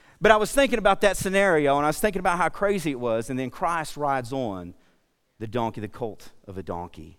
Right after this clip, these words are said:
and it just proves that he has power over all creation. It is submitted to him. So he rides in in peace. And as I began to look at this story, I began to pull some things out that I really think can challenge us next week,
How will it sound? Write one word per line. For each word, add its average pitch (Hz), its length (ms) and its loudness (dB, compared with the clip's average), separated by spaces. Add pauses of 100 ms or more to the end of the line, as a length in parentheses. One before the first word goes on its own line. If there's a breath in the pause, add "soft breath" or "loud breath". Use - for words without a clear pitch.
(320)
and 135 120 -4
it 143 60 -2
just 127 260 -8
proves 135 320 -6
that 107 80 -10
he 117 140 -6
has 98 120 -6
power 107 300 -6
over 95 200 -10
all 90 200 -12
creation. 78 600 -16 (1300)
It 120 140 0
is 113 120 0
submitted 123 760 -4
to 110 320 -8 (160)
him. - 380 -12 (1080 soft breath)
So 139 160 -6
he 196 140 0
rides 160 400 2
in 139 380 2 (240 loud breath)
in 113 180 -6
peace. 104 600 -6 (280 loud breath)
And 139 120 0
as 165 160 4
I 180 60 6
began 170 400 -2
to 160 60 2
look 185 320 -2
at 175 140 -2
this 131 140 -8
story, 147 580 -2
I 120 60 0
began 131 320 -4
to 131 80 -2
pull 185 260 -8
some 131 220 -8
things 131 340 -4
out 123 220 0
that 123 80 -2
I 123 60 2
really 151 280 -2
think 147 300 -4
can 131 100 -6
challenge 131 480 -6
us - 160 -12
next 127 300 -6
week, 156 160 -4